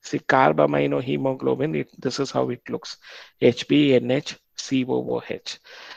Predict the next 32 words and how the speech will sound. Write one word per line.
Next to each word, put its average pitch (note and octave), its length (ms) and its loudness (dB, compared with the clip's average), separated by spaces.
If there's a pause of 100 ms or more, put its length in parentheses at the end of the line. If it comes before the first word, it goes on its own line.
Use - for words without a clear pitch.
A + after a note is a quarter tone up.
(100)
So - 140 2
in B2+ 160 4
tissues, D3+ 640 2
twenty D3 400 4
to E3 140 -4
twenty-five C#3 540 -2
percent C3 360 -6
of - 200 -12
carbon B2 380 -2
dioxide, A#2+ 720 -6 (460)
they B2+ 100 4
are B2 120 8
going C3+ 300 0
to D#3 80 -6
combine, C3+ 600 0 (840)
uh, A#2 120 -4
bind C#3 460 2
to E3+ 60 2
hemoglobin C3+ 880 0 (420)
to D3 60 0
form, C#3 560 2 (340)
so - 180 -2
hemoglobin, C3 640 0
amino C#3 440 2
group C3+ 260 -4
of B2 120 -4
hemoglobin, B2 680 -4
they B2 100 2
bind B2 460 -4 (380)
to - 80 -4
form D3 300 0 (140)
carbaminohemoglobin. C#3 1600 2